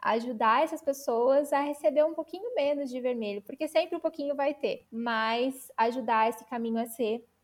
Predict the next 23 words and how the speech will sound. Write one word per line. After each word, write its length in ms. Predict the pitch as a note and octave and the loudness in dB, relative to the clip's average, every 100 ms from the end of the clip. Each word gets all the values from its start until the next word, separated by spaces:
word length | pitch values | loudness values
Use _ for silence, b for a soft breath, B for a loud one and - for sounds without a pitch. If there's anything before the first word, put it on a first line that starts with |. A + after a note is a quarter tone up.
| - | -8
um 80 | A3 | -4
pouquinho 340 | A#3+ B3 A#3+ | -4 -4 -2
mais 260 | A#3+ D4 - | 0 -2 -2
fácil. 420 | G#3+ F3 - - _ _ - | 0 -2 -2 -18 _ _ -4
Outra 320 | - C4+ E4 | 2 2 2
grande 340 | D#4+ C4+ C#4+ F4 | 2 4 2 -2
paixão 600 | F#4 F4+ E4+ - A#3 C4 | -4 -4 -4 -2 0 0
minha 640 | C4+ A#3+ B3+ D#4+ B3 G#3 - | 0 -2 -4 -2 -4 -4 -4
é 120 | A#3+ | -2
a 80 | A#3+ | 2
comunicação. 880 | C#4+ C4 C4 C#4+ D#4+ - A3+ F#3+ - b b b b | 2 0 -2 -4 -6 0 0 0 -8 b b b b
Eu 120 | A#3+ | -4
me 120 | B3 C4+ | 0 2
lembro 340 | C4 D4 D#4+ | 0 0 -4
que 160 | D#4+ C#4+ | 0 0
antes 260 | C#4 D#4+ | 0 -4
de 120 | D4+ | -6
ser 140 | D#4 C#4+ | -2 -2
enfermeira, 760 | C4+ C#4+ C4+ A#3+ A3 A3+ C4+ | -2 -2 -2 0 -2 0 0
na 160 | A#3+ A3 | 0 0
hora 200 | G#3+ A#3+ | 2 0
do 100 | A3+ | -2
vestibular, 760 | A#3 A#3+ A3 A#3+ A#3+ G3+ A3 | -2 -4 -2 0 2 2 0